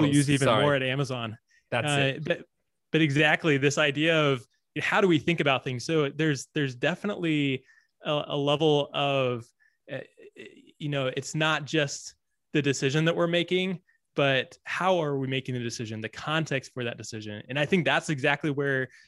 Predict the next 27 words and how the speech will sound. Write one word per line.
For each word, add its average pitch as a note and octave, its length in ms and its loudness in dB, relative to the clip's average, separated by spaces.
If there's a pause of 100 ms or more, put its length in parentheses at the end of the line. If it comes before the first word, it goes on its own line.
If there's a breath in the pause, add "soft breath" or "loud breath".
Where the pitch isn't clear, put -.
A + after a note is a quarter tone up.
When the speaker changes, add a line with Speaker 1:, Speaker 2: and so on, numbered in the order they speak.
(140 soft breath)
Speaker 2:
where C3+ 360 -2
the, B2+ 280 -6 (140)
this - 200 -4
concept D3 380 -2
of A#2 140 -2
day, C#3 220 0 (260)
uh, B2+ 280 0
one-way D3 500 2
versus B2+ 340 -8
two-way C#3+ 320 -2
doors C3 400 -2
comes B2 240 -10
up. A#2+ 180 -2
And C#3+ 80 0
it's, C#3+ 160 -2
it's D3 140 -8
interesting F3+ 440 0
that D#3 80 0
you, C3+ 260 2
you B2 180 -6
mentioned D#3+ 320 2
that B2+ 160 2
from B2 140 -8
the B2 80 -6
podcast, B2+ 480 -2
Yanni, A2+ 240 -4
because, A2+ 440 -6